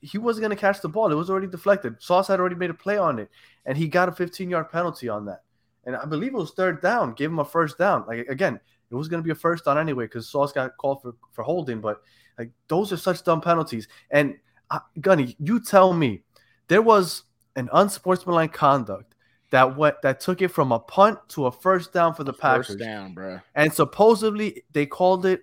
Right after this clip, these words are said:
Speaker 1: on the Jets bench. And I still don't know what exactly it was that happened that caused that flag.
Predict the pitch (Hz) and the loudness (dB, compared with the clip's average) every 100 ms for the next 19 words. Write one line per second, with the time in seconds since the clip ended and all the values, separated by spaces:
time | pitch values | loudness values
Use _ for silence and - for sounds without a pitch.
0 | - 143 143 117 113 131 131 - 117 120 | 0 0 0 -4 -2 -2 -2 -6 -4 -2
1 | 101 - - 139 139 180 - - 208 233 | -2 -8 -14 -10 -8 -8 -12 -12 -6 -6
2 | 170 180 143 143 156 117 - _ _ 113 | -2 -2 -2 0 0 -2 -8 _ _ -14
3 | 117 147 190 147 123 143 156 170 147 127 | -2 2 2 0 0 0 0 -2 -4 -2
4 | 131 139 139 120 135 147 165 135 117 - | -2 -2 -2 -2 -2 -4 -4 -6 -8 -4
5 | 139 139 117 120 117 - _ 113 110 | 0 0 0 -4 -4 -4 _ -6 -4